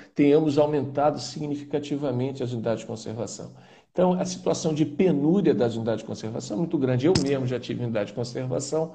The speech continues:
onde, meio que constrangidamente, eu ofereço, "Você não quer que eu pague a gasolina, o diesel, para a gente poder ir lá?"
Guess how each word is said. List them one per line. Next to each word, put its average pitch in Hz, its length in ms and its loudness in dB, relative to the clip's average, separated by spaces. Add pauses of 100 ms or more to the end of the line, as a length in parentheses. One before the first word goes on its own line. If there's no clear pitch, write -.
(380)
onde, 135 560 0
meio 135 460 6
que 143 100 0
constrangidamente, 139 1040 0
eu 160 120 4
ofereço, 147 500 2
"Você 170 80 -4
não 170 140 0
quer 190 160 4
que 196 100 -2
eu 165 80 2
pague 143 460 2
a 127 40 2
gasolina, 127 680 0
o 113 120 -2
diesel, 131 440 0
para 117 100 -4
a 110 60 -4
gente 127 180 -8
poder 120 300 0
ir 110 60 -2
lá?" 127 280 0